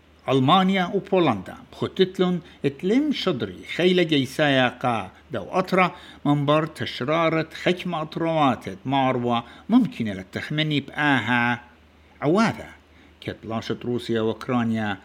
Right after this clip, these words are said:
بعواري لبشيتة تليتيتا. ناطرة زجاونايت نايتو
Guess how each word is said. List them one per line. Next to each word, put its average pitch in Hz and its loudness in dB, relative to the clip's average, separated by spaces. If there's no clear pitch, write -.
بعواري 113 -4
لبشيتة 139 -10
تليتيتا. - -6
ناطرة 180 4
زجاونايت 190 6
نايتو 117 0